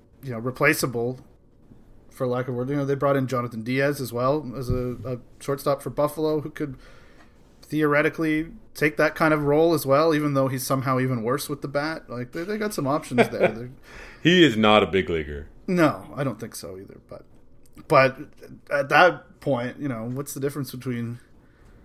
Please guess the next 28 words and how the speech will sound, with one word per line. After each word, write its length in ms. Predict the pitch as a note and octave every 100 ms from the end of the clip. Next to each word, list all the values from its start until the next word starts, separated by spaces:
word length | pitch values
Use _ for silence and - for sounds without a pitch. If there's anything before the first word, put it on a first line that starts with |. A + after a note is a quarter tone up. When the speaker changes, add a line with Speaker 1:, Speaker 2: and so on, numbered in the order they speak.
| - -
Speaker 1:
hitting 300 | C#3 C3 B2+
oh 220 | - C#3
two 220 | C3 D#3
five 520 | C3 - B2+ C#3 B2 A2+
and 100 | A#2
hitting 320 | B2+ B2 A#2+
fucking 580 | A2+ B2 B2 A#2 A#2 A2+ - - _ _ _ -
one 240 | A2 A#2
hundred? 480 | A2 C3 A2+ F#2 A#2 C3 _ - - _ _ - _ _ _ _ _ - - - _ _ _ _
There's 160 | D#3+ C#3
a 40 |
Speaker 2:
Mm-hmm. 60 | G2 F#2+
Speaker 1:
difference. 440 | F#2+ - B2 - - - -
It's 80 | _
about 200 | - -
seventy-five 500 | A#2+ G#2+ G#2 G2+ G#2
points. 380 | B2+ A2 - -
But, 380 | C3 B2+ B2
uh, 240 | D3 C3+ B2+ - - - - -
<laughs> 340 | B2 - - G#3+ - G3 -
I, 240 | C3 E3 G#3
I 100 | F#3+
don't 120 | G#3+
know. 120 | G3
It 100 | D#3
should 140 | - F3+
be 100 | G3
interesting. 320 | F#3+ D#3 B2+